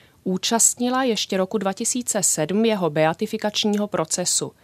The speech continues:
Mimochodem, Franciska dlouho čelila obviňování, že je za smrt svého tehdy teprve šestatřicetiletého muže a otce jejich tří dětí spoluodpovědná,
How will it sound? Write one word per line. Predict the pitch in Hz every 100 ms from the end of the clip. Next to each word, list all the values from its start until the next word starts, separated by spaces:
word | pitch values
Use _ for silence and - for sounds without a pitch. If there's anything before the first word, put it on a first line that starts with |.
| - - - -
Mimochodem, | 175 185 190 254 208
Franciska | 165 190 185 214 269 - - 147 - _
dlouho | 175 175 202 247
čelila | - 226 269 262
obviňování, | - 160 170 160 156 160 151 156 156 202 240 - - _
že | 196 196
je | 170
za | 175
smrt | - 240 -
svého | - 247 247 262
tehdy | 208 202 220
teprve | 226 247 240
šestatřicetiletého | - 175 - 220 - 226 233 - 240 240 254 254 240
muže | 175 175 175 202 254
a | - -
otce | - - 220
jejich | 220 233 -
tří | - 233
dětí | 170 165 - 214 214
spoluodpovědná, | - - 202 220 185 - 160 151 147 143 131